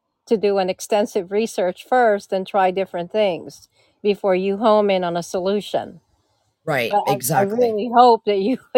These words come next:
Speaker 1: you know, you, you can get down to the bottom of it. I know I would be terrified. I
Speaker 2: Well,
Speaker 1: know, yeah.
Speaker 2: the good thing I was gonna let everybody know too, to kind of close out the podcast, and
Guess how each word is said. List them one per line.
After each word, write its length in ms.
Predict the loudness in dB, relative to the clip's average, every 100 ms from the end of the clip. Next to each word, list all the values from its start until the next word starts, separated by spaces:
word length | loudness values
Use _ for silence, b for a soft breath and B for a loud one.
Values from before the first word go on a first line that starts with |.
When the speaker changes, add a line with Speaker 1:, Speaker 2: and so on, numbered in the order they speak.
| 2 2
Speaker 1:
you 60 |
know, 140 | 0 0
you, 260 | -2 -6 -4
you 180 | -6 -4
can 320 | -2 0 -2
get 200 | -4 -2
down 220 | -4 -2
to 80 | -6
the 80 | -2
bottom 420 | 0 0 -2 -6
of 120 | -8
it. 140 | -10 -14 _ _
I 140 | 2
know 160 | 4 6
I 160 | 6 4
would 180 | 0
be 100 | -4
terrified. 680 | -2 -2 0 -2 -4 -4 -8 _ _ _ _ _ _ _ _ _ 0
I 120 | 2
Speaker 2:
Well, 20 | 2
Speaker 1:
know, 200 | 0 -4 _ _ -6
yeah. 300 | 0 0 -2 -12 _ _ _
Speaker 2:
the 120 | -2 2
good 260 | 0 0
thing 200 | -2 0
I 120 | 0
was 200 | -2 -4
gonna 220 | -4 -4 -2
let 180 | 0
everybody 500 | 0 0 -2 -2 -4
know 320 | -4 -2 -2 -4
too, 680 | -8 -4 -2 -2 -4 -8 _
to 180 | -8 -6
kind 260 | -4 -6 -6
of 80 |
close 380 | -8 -2 -2 0
out 260 | -2 -2 -4
the 80 | -12
podcast, 760 | -8 -8 -8 -10 -8 -6 -8
and 120 | -10